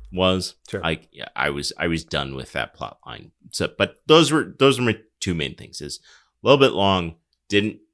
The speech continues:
Speaker 1: got tired of the peasants thing after a while.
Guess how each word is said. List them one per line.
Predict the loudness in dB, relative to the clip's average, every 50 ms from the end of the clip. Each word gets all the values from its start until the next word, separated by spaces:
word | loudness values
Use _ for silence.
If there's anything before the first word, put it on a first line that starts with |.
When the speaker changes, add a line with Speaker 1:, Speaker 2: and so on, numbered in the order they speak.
| _ _ _ _ -8
Speaker 1:
got | 0 4 4 4 4 2 -2 -6
tired | -2 0 0 2 2 0 0 -2
of | -4 -4
the | -6 -8
peasants | -8 -6 -8 -8 -6 -8 -8 -10 -10 -12
thing | -10 -8 -8 -8 -8 -10 -16 -18 -16 -16
after | -16 -16 -14 -14 -14 -12
a | -12 -12
while. | -12 -12 -12 -12 -12 -16 -18